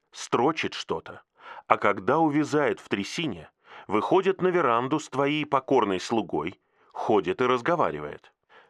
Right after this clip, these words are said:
По-бирмански это называется «кан-ин», пока не поймёт, в чём суть,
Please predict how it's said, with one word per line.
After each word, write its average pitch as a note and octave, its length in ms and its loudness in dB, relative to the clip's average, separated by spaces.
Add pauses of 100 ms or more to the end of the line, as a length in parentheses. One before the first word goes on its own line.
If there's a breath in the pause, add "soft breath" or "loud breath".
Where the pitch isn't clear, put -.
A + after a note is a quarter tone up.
(160 soft breath)
По-бирмански F#2+ 920 2
это C#3+ 200 2
называется C#3+ 720 2
«кан-ин», A#2 760 -4 (680 loud breath)
пока A2 320 4
не A2 140 -2
поймёт, G2+ 480 2
в - 80 -20
чём B2+ 240 -2
суть, - 440 -8